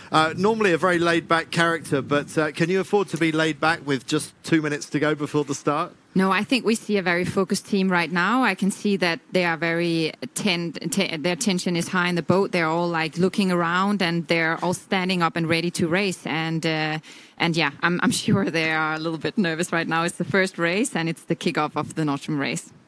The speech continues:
Speaker 1: Yes, and they're gonna see all kinds of conditions. It's not gonna be so benign and sunny for the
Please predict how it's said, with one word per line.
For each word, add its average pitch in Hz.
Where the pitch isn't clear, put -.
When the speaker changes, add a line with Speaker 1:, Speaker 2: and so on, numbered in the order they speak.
Speaker 1:
Yes, 127
and 156
they're 175
gonna 190
see 165
all 190
kinds 156
of 139
conditions. 139
It's 147
not 165
gonna 156
be 143
so 139
benign 139
and 127
sunny 131
for -
the 131